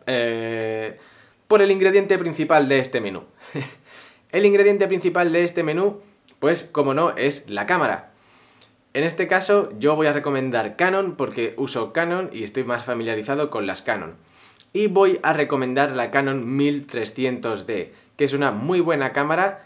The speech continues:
tiene muy buenas características y está a un precio súper bueno en Amazon. Y la verdad que está súper bien de precio.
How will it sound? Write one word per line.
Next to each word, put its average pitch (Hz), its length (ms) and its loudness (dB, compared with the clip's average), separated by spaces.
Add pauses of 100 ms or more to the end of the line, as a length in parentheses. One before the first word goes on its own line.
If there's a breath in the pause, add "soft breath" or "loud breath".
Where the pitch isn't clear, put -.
(160)
tiene 143 220 0
muy 131 180 -2
buenas 123 320 -4
características 127 880 -2
y 113 80 -6
está 131 280 -2
a 123 120 -2
un 113 140 -8
precio 143 420 -2
súper 107 320 -6
bueno 139 380 -2
en 101 160 -6
Amazon. 160 480 -2 (580 loud breath)
Y 165 240 2
la 120 160 -4
verdad 127 280 -2
que 147 260 -4
está 127 160 -4
súper 123 260 -2
bien 117 140 -2
de 107 100 -4
precio. 147 340 -4